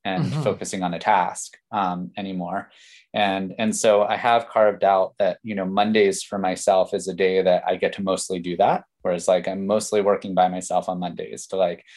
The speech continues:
Speaker 1: just have that space on the farm, be more in the observation mode, be a little bit slower in how I'm moving. Um, and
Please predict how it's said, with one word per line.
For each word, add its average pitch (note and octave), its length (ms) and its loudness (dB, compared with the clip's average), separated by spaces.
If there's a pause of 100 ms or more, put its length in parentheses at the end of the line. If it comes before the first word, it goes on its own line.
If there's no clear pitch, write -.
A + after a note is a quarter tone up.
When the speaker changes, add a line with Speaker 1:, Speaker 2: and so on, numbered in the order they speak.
(200)
Speaker 1:
just - 180 -14
have A#2 220 4
that A2+ 160 4
space G#2 360 0
on G#2+ 260 -2
the G2 80 -8
farm, F#2+ 360 -2
be G#2+ 140 -6
more G#2 240 0
in G2 80 -4
the F#2+ 100 -2
observation F#2+ 720 -2
mode, F2+ 400 0
be G2+ 100 -2
a F#2+ 60 2
little G2 200 0
bit F#2+ 180 -4
slower F#2 500 2
in F#2 100 -4
how F#2 200 -2
I'm F#2 160 -2
moving. F#2 480 -4 (720)
Um, F2+ 680 0
and F#2 640 -2